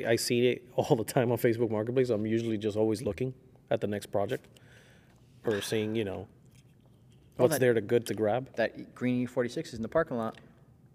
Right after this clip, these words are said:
Speaker 1: Hmm.
Speaker 2: So he started it up for me, right?
Speaker 1: Uh-huh. Did it overheat?
Speaker 2: Hold on, I'm getting to that. So at the studio, you go downstairs, you go, uh, by the basement, uh, by where the parking garage is,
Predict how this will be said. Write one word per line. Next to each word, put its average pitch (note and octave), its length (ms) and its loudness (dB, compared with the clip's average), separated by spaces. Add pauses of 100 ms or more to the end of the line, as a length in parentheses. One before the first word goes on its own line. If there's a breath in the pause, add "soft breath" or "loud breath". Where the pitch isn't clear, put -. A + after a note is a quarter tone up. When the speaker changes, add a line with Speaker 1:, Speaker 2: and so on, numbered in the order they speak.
(460)
Speaker 1:
Hmm. C4+ 160 -4 (1400 soft breath)
Speaker 2:
So B2+ 200 -4
he B2 80 -6
started C3 340 0
it D3 60 2
up B2+ 140 2
for - 100 -8
me, A2+ 160 -6 (500)
right? A#2+ 140 2
Speaker 1:
Uh-huh. A2 120 -2 (320)
Did A#2+ 180 4
it - 0 -
overheat? A#2+ 340 2 (680)
Speaker 2:
Hold G#3 220 -4
on, D#3+ 220 -6 (100)
I'm B2+ 120 -4
getting D3+ 200 -2
to B2+ 60 -6
that. - 180 -6
So C#3 200 2 (600)
at E3+ 160 4
the D#3+ 80 -8
studio, A#2+ 440 0 (640 soft breath)
you A#2+ 80 -8
go C3 100 2
downstairs, B2 640 2
you - 40 -12
go, A2+ 120 -2 (460)
uh, A#2 220 -2
by A#2 240 2
the A#2+ 60 2
basement, G#2 440 -4 (720 loud breath)
uh, A2 220 -4
by G2 160 -4
where G#2 160 -4
the G#2 40 -8
parking G#2 240 -4
garage F#2+ 320 -2
is, F#2+ 360 -6